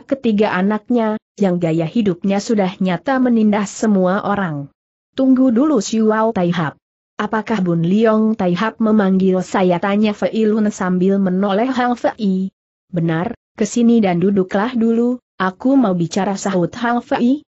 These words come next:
Han Fei Lun melangkah mendekati meja Hang Fei dan duduk di depannya. "Ada apakah Bun Liong Tai Hap?" tanya Fei Lun. "Kamu mau kemana, Xiao Tai Hap?"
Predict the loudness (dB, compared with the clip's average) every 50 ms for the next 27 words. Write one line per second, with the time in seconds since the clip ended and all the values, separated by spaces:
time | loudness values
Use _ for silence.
0 | _ _ -6 -4 -2 0 0 -2 -2 -2 -2 -2 -2 0 0 2 2 2 4 4
1 | 4 2 2 2 0 0 -2 -2 -2 -2 -2 0 0 2 2 2 0 0 -2 -4
2 | -4 -2 0 0 0 2 0 0 -2 -2 -4 -6 -4 -4 -2 -2 -2 0 0 -2
3 | 0 0 0 0 2 2 2 0 0 0 0 -2 -2 -2 -2 -2 -2 0 0 -2
4 | -2 -2 -2 0 0 0 0 -2 -6 -8 _ _ _ _ _ _ _ -4 -2 0
5 | 0 0 0 -2 -4 -4 -4 -4 -4 -6 -4 -2 -2 0 0 2 2 2 2 4
6 | 4 4 2 2 0 0 -2 -2 -2 -2 -4 -4 -4 -6 -6 -6 _ -6 -4 -2
7 | 0 0 0 0 0 -2 -4 -4 -2 0 0 0 2 2 0 0 0 0 0 2
8 | 2 2 2 0 0 0 0 0 0 -2 -2 -2 -2 0 0 0 0 -2 -4 -4
9 | -2 -2 -2 0 0 -2 -2 -2 -2 -2 -2 -2 -4 -6